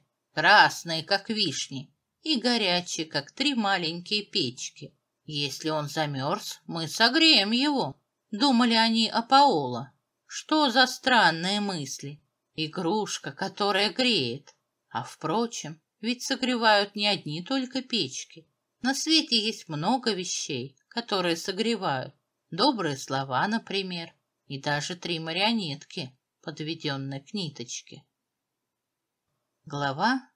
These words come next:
семнадцатая. Полубородый капитан отправляется в плавание. На следующей остановке сошел полубородый капитан.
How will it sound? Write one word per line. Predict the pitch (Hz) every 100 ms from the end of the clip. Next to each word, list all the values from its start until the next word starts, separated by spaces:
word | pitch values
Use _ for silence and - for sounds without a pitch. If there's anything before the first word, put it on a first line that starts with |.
| _ _ _
семнадцатая. | - 262 254 175 139 - 135 - 139 143 - _ _ _ _ _
Полубородый | 160 147 139 143 143 135 135
капитан | 127 127 131 - 160 220 - _ _
отправляется | - 139 - 156 147 240 262 247 - 214
в | -
плавание. | - 160 135 127 131 127 123 - _ _ _ _ _ _ _ _ _ _ _ _ _
На | 170 170
следующей | - 320 320 285 - 214
остановке | 220 - 202 196 180 175 151
сошел | - 160 147 - 311 294
полубородый | - 254 240 202 220 202 185
капитан. | - 208 269 269 - 123 135